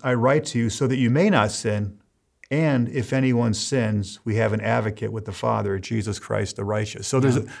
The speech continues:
Speaker 1: you know, he understands that we're in process.
Speaker 2: Yeah.
Speaker 1: It's not like you're born again and now you're sinless perfection. It's gonna be a lifetime. That's,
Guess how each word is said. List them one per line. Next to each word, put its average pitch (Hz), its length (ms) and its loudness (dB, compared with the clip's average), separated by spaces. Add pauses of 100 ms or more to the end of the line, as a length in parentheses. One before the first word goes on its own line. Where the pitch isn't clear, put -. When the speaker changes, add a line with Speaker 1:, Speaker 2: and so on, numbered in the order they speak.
Speaker 1:
you 156 100 0
know, 135 160 6
he 156 220 2
understands 143 720 4
that 117 160 0
we're 135 240 4
in 110 200 4
process. - 920 -2 (100)
Speaker 2:
Yeah. 117 240 -6
Speaker 1:
It's 104 200 -2
not 143 180 4
like 131 220 2
you're 123 160 6
born 120 280 2
again 120 380 2
and 110 80 4
now 117 140 4
you're 120 160 2
sinless 123 360 2
perfection. 113 640 -2 (340)
It's 151 160 0
gonna 156 200 4
be 120 100 4
a 113 100 6
lifetime. 113 760 4
That's, 131 280 2